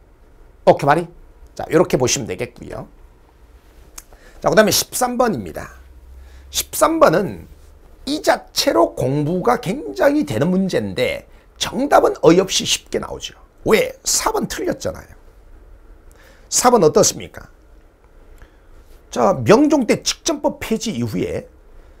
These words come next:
자, 이런 뭐라고? 양반 지배층의 토지 겸병이, 어, 점차 늘어나고 자,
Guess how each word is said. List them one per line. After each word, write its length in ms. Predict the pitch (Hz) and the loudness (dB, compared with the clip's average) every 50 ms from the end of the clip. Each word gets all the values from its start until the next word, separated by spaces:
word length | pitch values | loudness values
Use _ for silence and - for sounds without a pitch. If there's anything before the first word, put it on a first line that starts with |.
| - | -16
자, 140 | - - - - | -12 -10 -6 4
이런 160 | 196 220 202 | 6 6 8
뭐라고? 460 | 190 185 180 170 - 262 - - - - - _ _ - - _ _ _ - 117 | 10 10 10 10 10 6 4 4 -4 -16 -20 _ _ -20 -20 _ _ _ 2 4
양반 400 | 160 196 247 269 277 277 269 202 | 6 6 8 8 8 6 6 6
지배층의 560 | - 208 214 226 226 - - 226 196 - - | 4 6 6 6 6 4 0 0 -2 -2 -2
토지 260 | - 127 - - - | -8 -6 -6 -6 2
겸병이, 680 | - 240 208 190 170 190 175 151 156 196 247 277 294 - - _ - _ - - _ _ _ | 2 2 2 2 0 0 0 2 2 2 0 0 -2 -6 -14 _ -20 _ -20 -20 _ _ _
어, 80 | - 90 - | -16 -10 -8
점차 340 | - 127 143 135 - 214 185 | -8 -8 -6 -4 -4 -4 -2
늘어나고 520 | 131 117 135 156 175 135 - - - - - _ - _ _ _ _ _ _ - _ _ _ - - - - | -2 -2 -2 -2 -2 -4 -6 -8 -16 -20 -20 _ -20 _ _ _ _ _ _ -20 _ _ _ -20 -20 -16 -10
자, 280 | - - - - - | -8 -8 -8 -8 -12